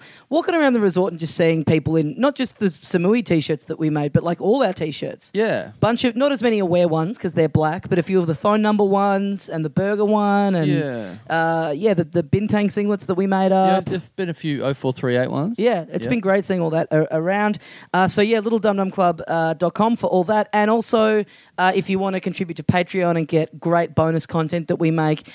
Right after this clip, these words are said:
Speaker 1: And now that this is done, the next thing is, uh, all the other places in Australia that we usually get around to, uh, in the back end of the year. We're gonna, that's the next thing. We're gonna start working on them. So we'll have dates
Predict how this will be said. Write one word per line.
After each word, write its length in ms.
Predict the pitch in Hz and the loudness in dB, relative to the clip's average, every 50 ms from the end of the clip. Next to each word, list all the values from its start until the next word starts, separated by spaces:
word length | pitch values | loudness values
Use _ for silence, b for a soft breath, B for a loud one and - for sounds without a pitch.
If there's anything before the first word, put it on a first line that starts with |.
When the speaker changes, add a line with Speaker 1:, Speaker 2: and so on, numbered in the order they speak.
| B B B B | B B B B
Speaker 1:
And 400 | 180 185 190 196 202 190 160 160 | -2 0 2 2 0 0 -2 -2
now 200 | 175 208 240 269 | 0 2 2 2
that 120 | 254 247 202 262 | 2 0 -2 -2
this 120 | 240 - | -2 -2
is 100 | 254 214 | -4 -4
done, 360 | - - 226 220 214 214 214 208 - | -2 0 0 2 2 0 0 -2 -2
the 140 | 202 208 | -2 0
next 260 | 185 196 240 - - - | 0 0 0 -2 -2 -4
thing 140 | 254 226 | -4 -2
is, 260 | 202 196 196 180 165 - - | 0 0 -2 -2 -4 -4 0
uh, 640 | 185 180 180 185 185 196 196 202 202 202 208 214 214 - | 2 2 4 4 4 2 2 0 0 -2 -2 -2 -2 0
all 160 | 226 214 214 | 0 0 2
the 120 | 214 233 226 202 220 | 2 0 -2 -2 -2
other 200 | 208 220 226 240 | 0 0 0 0
places 360 | - - 226 220 160 208 208 | 2 0 0 0 0 0 0
in 80 | 220 220 | 0 0
Australia 360 | 208 - - 208 233 269 247 | 0 0 0 0 2 2 2
that 120 | 190 180 - | 2 2 2
we 120 | 180 180 | 2 2
usually 680 | 175 180 180 170 170 165 180 185 190 180 202 180 180 175 | 2 0 -2 -6 -8 -6 -4 -2 -2 -2 -2 -2 -2 -2
get 160 | - 185 180 | 0 2 2
around 320 | 175 170 170 180 180 180 | 2 2 0 0 -2 -2
to, 340 | - 190 190 190 190 185 175 - B B B B B B - | -2 0 2 2 2 2 0 -2 B B B B B B 0
uh, 560 | 165 165 165 170 170 170 170 170 170 175 170 160 165 - - - | 0 2 4 4 4 2 2 2 2 2 0 -2 -4 -8 -4 -2
in 80 | 185 | 0
the 80 | 185 180 | 0 0
back 260 | - 185 190 185 - | 0 0 0 0 -2
end 100 | 202 202 | -2 -2
of 60 | 202 | -2
the 80 | 180 185 | -4 -4
year. 260 | 170 196 220 240 254 | -6 -6 -6 -4 -2
We're 140 | 220 214 196 | 0 0 0
gonna, 220 | - 196 185 190 | 0 0 -2 -2
that's 240 | 185 196 196 - - | -2 -4 -4 -4 -2
the 80 | - 202 | 0 0
next 180 | 214 226 - | 0 0 -2
thing. 140 | - 190 170 | -2 -2 -2
We're 60 | 170 | 0
gonna 120 | 170 170 160 | 0 0 0
start 240 | - - 170 160 | 0 0 -2 0
working 280 | - 160 165 160 185 175 | 0 0 -2 -2 -2 -2
on 100 | 165 160 | 0 0
them. 140 | 170 175 180 | 0 0 0
So 120 | - 180 | 0 -2
we'll 80 | 170 165 | -2 -2
have 180 | 165 165 156 | -2 -4 -2
dates 360 | - 175 165 160 160 - - | 0 0 0 0 0 -4 -6